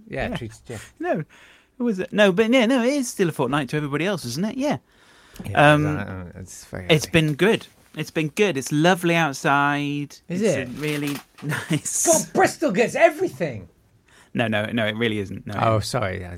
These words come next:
Speaker 1: <laughs> Even a sense of irony. How come the Bristolians get a sense of irony? Fine.
Speaker 2: <laughs> Yeah.
Speaker 1: Um,
Speaker 2: Uh, <laughs> so, um, so yeah, no, it's been, it's been a nice week. Uh,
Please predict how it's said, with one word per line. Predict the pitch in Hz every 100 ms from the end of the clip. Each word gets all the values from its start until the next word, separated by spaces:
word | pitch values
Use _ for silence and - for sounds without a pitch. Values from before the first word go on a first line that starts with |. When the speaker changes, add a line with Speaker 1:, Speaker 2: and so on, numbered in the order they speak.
| 82 202 170 226
Speaker 1:
<laughs> | - - - - 226
Even | 277 294
a | 247
sense | - 330 175
of | 254
irony. | 302 330 285 220 143 - -
How | 370
come | - 349
the | 302
Bristolians | 339 294 - 320 370 311 262 180
get | 277 277
a | -
sense | 294 247
of | 226
irony? | 294 311 - - - - - - - -
Fine. | - - - - 151 151 196 -
Speaker 2:
<laughs> | - - - - _ - -
Yeah. | 143 123
Speaker 1:
Um, | 120 127 - _ _ -
Speaker 2:
Uh, | 143 127 127
<laughs> | 113 -
so, | - 151 147 151 -
um, | 151 147 147 147 143 - _ -
so | 170 151
yeah, | 170 180
no, | 170
it's | 120
been, | 156 143
it's | - 135
been | 151 135
a |
nice | 151 170 175 -
week. | 139 135 127 120 -
Uh, | 127 120 120 117 113 113 113 113 113 113 113